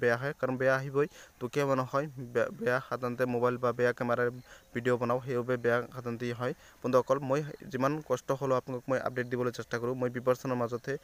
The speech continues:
সময় বাহিৰ কৰি হ'লেও প্ৰিপাৰেশ্যন আপোনালোকক মই আপডেট দিবলৈ চেষ্টা কৰোঁ। এইটো ভিডিঅ' আপোনালোকক মই হাত জোৰ কৰি অনুৰোধ কৰিছোঁ যে ইমান ইমান শ্বেয়াৰ কৰি দিব, মোক দেখাই দিব যে আপোনালোকৰ সাধাৰণতে পাৱাৰটো আৰু মোৰ সাধাৰণতে, আহ,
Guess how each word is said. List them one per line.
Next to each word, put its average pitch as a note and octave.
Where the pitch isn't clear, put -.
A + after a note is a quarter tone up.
সময় C3+
বাহিৰ B2+
কৰি C3
হ'লেও B2+
প্ৰিপাৰেশ্যন A#2+
আপোনালোকক B2
মই A#2+
আপডেট B2
দিবলৈ B2
চেষ্টা A#2+
কৰোঁ। B2
এইটো C3
ভিডিঅ' C#3
আপোনালোকক C#3
মই C#3
হাত B2
জোৰ C#3
কৰি C#3+
অনুৰোধ C3
কৰিছোঁ C3
যে A#2+
ইমান C3
ইমান C#3+
শ্বেয়াৰ B2+
কৰি B2+
দিব, B2
মোক C3
দেখাই C3+
দিব C3+
যে C3
আপোনালোকৰ C3
সাধাৰণতে B2
পাৱাৰটো B2
আৰু A#2+
মোৰ B2+
সাধাৰণতে, A#2+
আহ, A#2